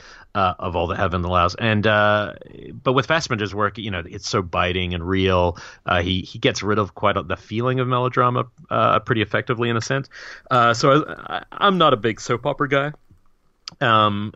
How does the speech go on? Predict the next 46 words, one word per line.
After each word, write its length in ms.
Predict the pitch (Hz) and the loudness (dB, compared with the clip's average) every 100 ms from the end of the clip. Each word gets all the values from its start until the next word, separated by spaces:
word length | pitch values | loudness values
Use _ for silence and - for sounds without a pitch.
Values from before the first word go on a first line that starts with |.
| - | -8
so 200 | - 110 | 0 2
I'm 100 | 110 | 2
not 160 | 110 | 0
sure 200 | - 110 | 0 -2
how 120 | 101 | 2
I 140 | 98 95 | 2 2
would 180 | 92 95 | -2 -4
have 80 | - | -4
felt 220 | 120 147 | -4 -2
about 180 | 165 156 | -2 -2
it, 60 | |
but 120 | 120 | -4
in 120 | 110 113 | -2 -2
this 180 | 147 | -2
film, 300 | - 165 143 | -2 0 2
there's 140 | 110 92 | 0 -2
something, 460 | - 139 131 101 - - - - | -4 -2 -2 -4 -8 -18 -8 -2
uh, 100 | 98 | 0
so 200 | - 131 | 2 2
interesting. 320 | 127 - 104 | 2 -4 0
So 100 | 147 | 0
it's 120 | 131 | 2
basically, 720 | 185 190 170 135 127 107 101 104 - - _ | 2 2 0 0 2 2 0 -6 -20 -20 _
uh, 120 | 117 113 117 113 | 0 2 0 -4
uh, 60 | 120 | 0
the 100 | 117 | 2
reason 220 | 156 120 | 2 0
it's 100 | 107 | -2
so 100 | 127 | -2
good 160 | 101 95 | -2 -2
with 120 | 90 | -4
the 80 | - | -10
family 540 | - 131 170 156 95 | -6 0 2 2 2
and 160 | 95 98 | 0 0
why 160 | 104 | 0
it 80 | 107 | 0
kinda, 180 | 113 92 - _ _ | -4 -6 -10 _ _
kinda 180 | - 98 | -6 -6
stuck 380 | - - - - | -6 -4 -2 -2
with 180 | 139 - | -6 -6
me 180 | 87 | -12
for 400 | - - 98 95 - _ | -8 -2 -2 -2 -10 _
putting 180 | - 107 | -4 -2
this 140 | 92 117 | -2 -2
list 180 | 135 - | -2 0
together 220 | 98 98 | 0 0